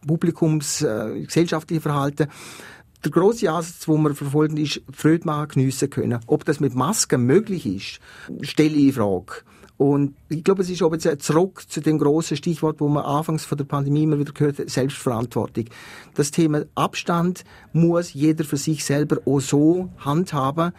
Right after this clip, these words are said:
dass er sich wohlfühlt und sicher fühlt. Am Schluss ist es eine Frage von der Verantwortung von unserer Seite. Wir können einen Rahmen schaffen durch begrenzte Kapazität. Das Publikum muss letztlich auch auf sich schauen und mit, äh, entsprechenden Abstandsverhalten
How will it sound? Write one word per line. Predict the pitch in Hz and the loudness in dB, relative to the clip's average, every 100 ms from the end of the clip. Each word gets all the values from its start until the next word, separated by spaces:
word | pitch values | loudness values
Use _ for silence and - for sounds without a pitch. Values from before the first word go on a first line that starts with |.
| - - | -14 -6
dass | 135 135 | -4 -2
er | |
sich | 135 127 | -4 -2
wohlfühlt | 127 151 160 151 | 2 2 2 -2
und | 123 | 0
sicher | 123 147 | 2 2
fühlt. | 139 110 101 - - | 2 0 -2 -6 -4
Am | 113 | -2
Schluss | 143 202 269 - | 2 2 0 -4
ist | 156 143 | -6 -4
es | 139 | -4
eine | 135 | -4
Frage | 131 131 160 - | -2 0 -2 -6
von | - 143 139 | -2 -2 0
der | 131 | -4
Verantwortung | - 120 147 180 170 160 165 - - | -2 -2 -2 -2 -2 0 -4 -4 -8
von | - - | -2 2
unserer | 175 220 208 | 2 2 0
Seite. | 208 202 - 202 - - | 0 0 0 0 -2 0
Wir | 175 | 0
können | 175 156 147 | 0 -2 0
einen | 139 | 0
Rahmen | 135 139 | 0 0
schaffen | 131 135 - 131 | 0 -2 -4 -6
durch | 113 | -4
begrenzte | 135 127 135 127 - | -2 0 0 -2 -6
Kapazität. | 143 - 131 - - 131 196 - - - | -6 -6 -8 -8 -2 0 0 -2 -14 -20
Das | - | -4
Publikum | - 170 180 - 175 160 | -2 0 -2 0 0 2
muss | 156 156 156 | 2 2 2
letztlich | 143 147 - 139 - | 0 0 -4 -2 2
auch | 143 170 190 - - _ | 4 4 0 -6 -20 _
auf | 151 - | -2 0
sich | 170 165 | -2 0
schauen | 165 160 160 160 | 2 2 0 -4
und | - 160 139 | -2 -4 -2
mit, | 143 151 | -2 0
äh, | 143 139 | 0 0
entsprechenden | 143 - 143 147 143 143 - - - | -2 -2 0 2 0 -2 -6 -10 0
Abstandsverhalten | 131 - 165 165 - 143 131 143 156 147 | 0 0 -2 -2 -2 0 0 0 0 0